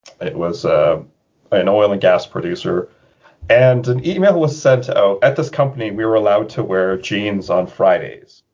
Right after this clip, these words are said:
but only Fridays. The rest of the week, <laughs> we were not allowed to wear jeans.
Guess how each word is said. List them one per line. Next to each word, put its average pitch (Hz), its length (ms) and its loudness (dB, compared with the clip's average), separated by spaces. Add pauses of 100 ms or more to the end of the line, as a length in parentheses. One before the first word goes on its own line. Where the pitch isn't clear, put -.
(180)
but - 240 -6
only 127 400 4
Fridays. - 680 -4 (300)
The 92 80 -10
rest 104 300 -2
of 127 80 -4
the 113 100 0
week, - 460 -10
<laughs> - 40 -20
we 127 140 -2
were 135 220 2
not 113 280 2
allowed 113 400 -4
to 131 100 -4
wear 104 200 -4
jeans. 104 300 -4